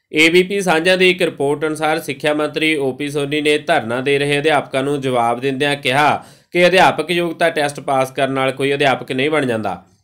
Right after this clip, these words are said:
ਉਨ੍ਹਾਂ ਕਿਹਾ ਕਿ ਜਿਹੜੇ ਧਰਨਾ ਦੇ ਰਹੇ ਨੇ, ਉਹ ਆਮ ਲੋਕ ਹਨ। ਜਦੋਂ ਅਸਾਮੀਆਂ ਨਿਕਲਣਗੀਆਂ, ਤਾਂ ਸਭ ਨੂੰ ਨੌਕਰੀ ਦੇ ਦਿੱਤੀ ਜਾਏਗੀ। ਜ਼ਿਕਰਯੋਗ ਹੈ ਕਿ ਬੀਤੇ ਦਿਨੀ ਟੈਟ ਪਾਸ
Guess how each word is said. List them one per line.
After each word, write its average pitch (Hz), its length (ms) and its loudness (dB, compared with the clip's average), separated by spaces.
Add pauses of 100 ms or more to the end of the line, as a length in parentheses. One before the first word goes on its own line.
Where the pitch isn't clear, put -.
(460)
ਉਨ੍ਹਾਂ 175 280 4
ਕਿਹਾ 202 180 2
ਕਿ 202 140 0
ਜਿਹੜੇ 190 240 0
ਧਰਨਾ 151 400 0
ਦੇ 151 200 4
ਰਹੇ 147 200 2
ਨੇ, 156 220 4
ਉਹ 160 320 2
ਆਮ 143 260 2
ਲੋਕ 143 260 0
ਹਨ। 131 320 -2 (200)
ਜਦੋਂ 160 400 2
ਅਸਾਮੀਆਂ 143 500 0
ਨਿਕਲਣਗੀਆਂ, 170 720 0
ਤਾਂ 180 120 -4
ਸਭ 143 240 0
ਨੂੰ 160 180 0
ਨੌਕਰੀ 135 400 -2
ਦੇ 127 200 0
ਦਿੱਤੀ 131 300 -4
ਜਾਏਗੀ। 120 500 -2 (520)
ਜ਼ਿਕਰਯੋਗ 196 520 2
ਹੈ 208 80 4
ਕਿ 202 140 2
ਬੀਤੇ 165 340 -2
ਦਿਨੀ 165 280 -2
ਟੈਟ 135 320 -2
ਪਾਸ 143 280 0